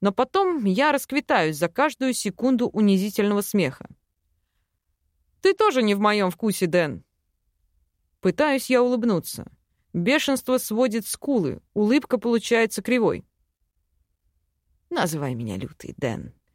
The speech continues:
Я только для друзей». Он двумя фразами дистанцировался от меня. Переговоры будут тяжёлыми. «Я к тебе по делу».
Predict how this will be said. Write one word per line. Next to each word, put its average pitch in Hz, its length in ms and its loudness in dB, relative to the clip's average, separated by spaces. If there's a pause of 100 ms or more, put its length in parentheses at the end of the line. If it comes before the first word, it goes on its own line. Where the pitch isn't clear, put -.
(180)
Я 113 120 -2
только 156 600 -4
для 185 260 2
друзей». 170 500 -2 (1400)
Он 285 220 2
двумя 294 300 2
фразами 185 560 0
дистанцировался 226 1080 0
от - 260 -2
меня. 208 440 0 (320)
Переговоры 233 580 2
будут 233 340 -2
тяжёлыми. 190 640 0 (2250)
«Я 277 400 2
к - 80 -8
тебе 330 240 2
по 349 140 0
делу». 170 420 0